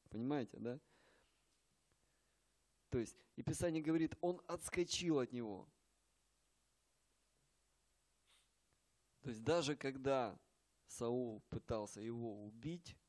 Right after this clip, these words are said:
и был совсем рядом, то есть один поклоняется, другой сзади подкрадывается, да,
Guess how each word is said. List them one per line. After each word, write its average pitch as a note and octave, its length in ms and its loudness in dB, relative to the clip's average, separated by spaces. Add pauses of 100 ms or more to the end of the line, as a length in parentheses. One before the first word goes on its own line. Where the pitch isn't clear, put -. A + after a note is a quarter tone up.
(840)
и A#2+ 80 -6
был B2+ 260 0
совсем D#3 580 2
рядом, A2+ 680 2 (2000)
то - 80 -4
есть A#2 160 0
один C#3 260 0
поклоняется, D#3 800 -2
другой C3+ 460 -2
сзади B2 360 -2
подкрадывается, C3+ 1000 -6
да, D3 280 -4